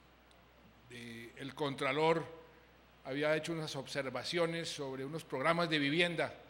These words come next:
y la oposición se vino, lanza en ristre, "Ve que este gobierno corrupto, este gobierno que no está haciendo las cosas bien, este gobierno que se está robando la plata". Y llamé al ministro y le dije, "¿Esto,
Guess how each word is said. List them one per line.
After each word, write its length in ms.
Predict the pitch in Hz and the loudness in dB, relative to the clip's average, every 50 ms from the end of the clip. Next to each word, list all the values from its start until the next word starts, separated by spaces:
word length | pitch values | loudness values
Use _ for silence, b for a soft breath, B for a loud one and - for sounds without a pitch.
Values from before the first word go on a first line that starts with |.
| - - - - - - - - - - - - | -20 -20 -20 -20 -20 -20 -20 -20 -20 -20 -18 -10
y 240 | - 185 180 175 170 | -6 -2 0 0 2
la 180 | 151 151 143 143 | 2 2 4 4
oposición 760 | 139 139 139 147 139 - 143 131 - 165 170 175 175 170 147 | 2 2 0 -2 -4 -4 -4 -2 0 2 2 4 2 0 -2
se 140 | - 165 | -2 0
vino, 320 | 160 160 165 165 165 165 160 | 2 4 4 4 4 2 2
lanza 440 | 156 156 156 170 165 160 147 156 160 | 2 2 2 2 2 0 0 -2 -4
en 80 | 151 | -4
ristre, 340 | 156 170 160 - - 165 165 | -2 -4 -4 -4 -4 -4 -4
"Ve 240 | 196 208 208 190 - | -2 -2 -2 -2 -4
que 100 | - 175 | -4 -6
este 160 | 156 - 175 | -6 -6 -4
gobierno 540 | 151 160 147 160 175 175 165 170 175 170 - | -4 -2 0 0 0 0 0 -2 -4 -6 -6
corrupto, 800 | - 151 147 147 170 226 233 220 226 - - 196 175 151 B B B B B B B B B - | -4 -4 -4 0 2 2 2 2 0 0 0 2 2 2 B B B B B B B B B -6
este 240 | 170 160 165 - 185 | -6 -4 -2 0 2
gobierno 500 | 170 156 151 160 165 175 170 180 170 170 | 2 4 4 6 6 6 4 4 2 0
que 100 | 160 151 | -2 -2
no 80 | 156 | -4
está 160 | 156 - 185 | -4 -2 -4
haciendo 220 | 160 - 170 170 165 | -4 -2 -4 0 0
las 180 | 156 139 - | 0 0 0
cosas 300 | - 147 165 165 160 156 | -2 0 0 0 0 0
bien, 340 | 156 196 220 214 196 160 123 - - B B B B - - - | 4 6 6 6 6 2 -2 -8 -12 B B B B -20 -14 -12
este 180 | 156 143 - 170 | -10 -8 -6 -4
gobierno 320 | 151 151 151 156 170 - | -4 -2 -2 -4 -4 -6
que 100 | - 147 | -6 -8
se 80 | 123 131 | -8 -10
está 240 | - - - 160 | -6 -2 -2 0
robando 500 | 165 165 170 170 175 175 175 175 170 170 | 2 4 6 8 8 8 8 8 6 2
la 180 | 165 151 131 - | 2 2 0 0
plata". 440 | 175 202 220 214 214 - 160 139 - - - - - - - B B B B B B B B B B - - - | 2 4 4 4 4 2 0 -2 -2 -6 -14 -18 -20 -20 -20 B B B B B B B B B B -20 -20 -8
Y 440 | - 151 156 156 156 151 147 147 151 156 - - - - - - - - - - 185 180 | -4 -2 -2 0 0 -2 -2 -4 -6 -10 -14 -20 -20 -20 -20 -20 -20 -20 -20 -20 -10 -6
llamé 320 | 139 139 139 147 160 165 | -6 -4 0 2 4 4
al 140 | 170 170 160 | 4 4 4
ministro 760 | 151 151 151 160 151 - - 165 170 165 160 131 - - - - - - - - - | 0 0 0 -2 -2 -2 0 2 4 4 4 2 0 -6 -14 -18 -20 -20 -20 -18 -12
y 60 | 147 | -6
le 100 | 139 143 | -4 -4
dije, 120 | 143 156 | -2 -2
"¿Esto, 400 | 156 151 170 170 165 170 - - | -4 -4 -2 -2 -2 -2 -4 -8